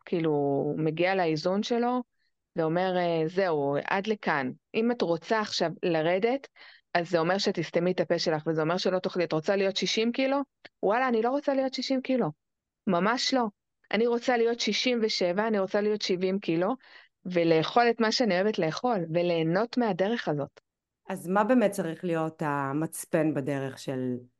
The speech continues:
Speaker 2: מישהי? זאת אומרת, לאן היא יכולה לכוון את עצמה,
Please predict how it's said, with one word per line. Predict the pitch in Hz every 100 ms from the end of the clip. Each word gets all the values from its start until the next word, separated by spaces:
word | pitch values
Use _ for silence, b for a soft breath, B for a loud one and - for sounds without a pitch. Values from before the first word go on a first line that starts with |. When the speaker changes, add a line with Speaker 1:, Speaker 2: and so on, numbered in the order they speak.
| _ _ _ _ _
Speaker 2:
מישהי? | 156 135 - 123 120 117 _ _
זאת | -
אומרת, | 147 143 170
לאן | 160 208 254
היא | 226
יכולה | 190 175 190
לכוון | 208 202 151 139 180 196
את | 190
עצמה, | 131 - 156 165 226